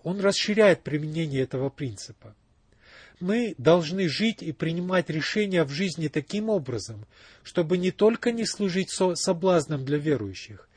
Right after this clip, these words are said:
но и не портить нашего свидетельства неверующим». Вот что значит жить для славы Божьей.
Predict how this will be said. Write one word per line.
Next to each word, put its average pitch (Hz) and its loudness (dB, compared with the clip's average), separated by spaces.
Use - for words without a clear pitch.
но 165 -2
и 180 2
не 185 0
портить 196 2
нашего 165 0
свидетельства 147 -2
неверующим». 131 -4
Вот 208 4
что - 0
значит 151 -2
жить 151 -4
для 139 -2
славы 135 -4
Божьей. 104 -10